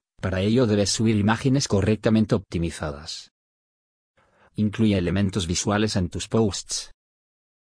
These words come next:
Usa botones para compartir flotantes. Te ayudarán a aumentar tu tráfico social.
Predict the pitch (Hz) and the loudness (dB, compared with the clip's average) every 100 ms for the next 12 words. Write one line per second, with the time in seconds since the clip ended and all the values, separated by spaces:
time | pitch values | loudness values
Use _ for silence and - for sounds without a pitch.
0 | _ _ _ _ - 123 - 87 82 107 | _ _ _ _ 0 0 2 -2 -2 0
1 | 110 107 92 87 95 87 82 - 120 - | 0 0 -4 -2 -2 -2 -4 -2 -4 -2
2 | 98 92 78 73 - - - - _ _ | -4 -4 -8 -10 -12 -12 -14 -18 _ _
3 | _ - 107 104 101 101 104 92 82 85 | _ -2 2 2 2 2 2 0 0 -2
4 | 85 113 107 92 98 90 101 95 - 85 | 0 0 0 -4 -2 -4 -4 -4 -4 -4
5 | 82 73 - | -6 -8 -12